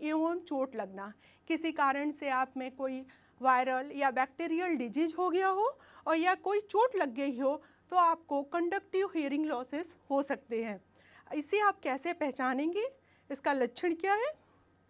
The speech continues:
कान में दर्द होना, लालपन होना, सूजन आना, मवाद निकलना, धीरे धीरे बोलना, शोरगुल वाले वातावरण में सुनने में कठिनाई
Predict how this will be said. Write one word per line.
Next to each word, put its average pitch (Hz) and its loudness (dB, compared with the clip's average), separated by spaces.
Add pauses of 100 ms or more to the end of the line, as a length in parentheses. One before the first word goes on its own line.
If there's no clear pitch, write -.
(560)
कान 302 6
में 311 2
दर्द 247 0
होना, 349 -2 (580)
लालपन 294 2
होना, 359 0 (460)
सूजन 311 0
आना, 381 4 (420)
मवाद 294 2
निकलना, 381 0 (480)
धीरे 440 2
धीरे 320 0
बोलना, 269 0 (440)
शोरगुल 415 2
वाले 311 0
वातावरण 294 2
में 262 -2 (360)
सुनने 392 0
में 285 0
कठिनाई 320 0